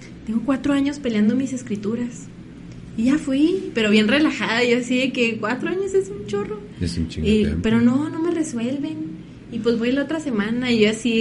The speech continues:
Speaker 1: de que no, porque es po-, tu patrimonio, no es como
Speaker 2: Sí.
Speaker 1: que puedas dejar un chorro de tiempo, tú cómo sabes si vas a vivir otros cuatro años. Sí, hay algo raro, hay algo que deberíamos luego como que de tratar de descifrar qué
Speaker 2: Ajá.
Speaker 1: pasa con
Speaker 2: Ujú.
Speaker 1: esos,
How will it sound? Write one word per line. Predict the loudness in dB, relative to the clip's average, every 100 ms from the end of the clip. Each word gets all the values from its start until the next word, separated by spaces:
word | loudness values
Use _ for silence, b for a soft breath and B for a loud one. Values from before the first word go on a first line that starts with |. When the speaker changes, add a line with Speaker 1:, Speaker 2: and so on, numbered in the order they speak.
| 2
Speaker 1:
de |
que | 2 4
no, | 6 6 6 4 4 2
porque | 2 2 4 4
es | 2 0
po-, | -4
tu | 0 0
patrimonio, | 4 4 4 4 6 4 4 2 2
no | 2
es | 0
como | -2 0
Speaker 2:
Sí. | 2
Speaker 1:
que | 2 2
puedas | 0 0
dejar | 2 2
un |
chorro | 2 0
de | -2
tiempo, | -2 -2 -2
tú | -4
cómo | -4 -2
sabes | 0 0
si | 0
vas | -2 -6
a | -4
vivir | -2 -4 -6 -12 -6
otros | -2 0 0
cuatro | 0 0 2
años. | 2 0 0 -2 -4 -8 -14 B B B B B B B
Sí, | -2 4 6 6 6
hay | 4 4
algo | 2 0
raro, | 2 4 4 2 -2 -8 -6
hay | -2 -2
algo | -2 -4
que | -4
deberíamos | -2 -2 -2 0 0 0
luego | 0 0
como | 0 0 0
que | -2 -2 -2
de | 0 0 0
tratar | 2 4 4 4 6
de | 6
descifrar | 6 4 0 0 4
qué | 4
Speaker 2:
Ajá. | 4 2
Speaker 1:
pasa | 2 2 -2
con | -2 0
Speaker 2:
Ujú. | 0
Speaker 1:
esos, | -2